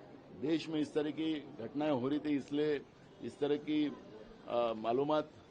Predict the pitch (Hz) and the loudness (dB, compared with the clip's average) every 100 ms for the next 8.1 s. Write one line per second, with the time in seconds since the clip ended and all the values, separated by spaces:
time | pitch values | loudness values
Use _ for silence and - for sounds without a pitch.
0 | - 139 - 151 147 - 165 165 - - | -4 -4 0 0 0 -2 0 0 -2 -2
1 | 127 156 - 175 185 - - - - - | 2 2 2 -8 -8 -12 -20 -20 -20 -20
2 | - - - - 220 - 143 139 240 - | -20 -20 -20 -6 -2 2 2 4 2 4
3 | 160 151 156 208 156 131 - 170 123 135 | 4 4 2 0 -2 -2 -2 0 2 4
4 | 151 165 156 165 160 180 151 131 127 147 | 4 2 -2 -2 0 0 2 0 2 -2
5 | 123 123 147 151 139 131 110 107 135 175 | 0 0 2 0 0 -4 -2 -2 -2 -4
6 | - - - - - - - 120 156 190 | -14 -18 -20 -20 -20 -8 -2 0 2 2
7 | 202 233 185 160 214 233 226 226 233 233 | 6 4 4 6 8 8 6 4 4 2
8 | 233 | -2